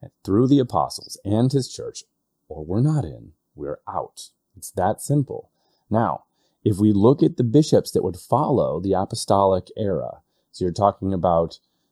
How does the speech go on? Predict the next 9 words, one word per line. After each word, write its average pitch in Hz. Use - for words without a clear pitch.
Irenaeus 123
of 95
Lyon. 87
Now, 82
this 90
is 76
Bishop 127
Irenaeus, 107
the 98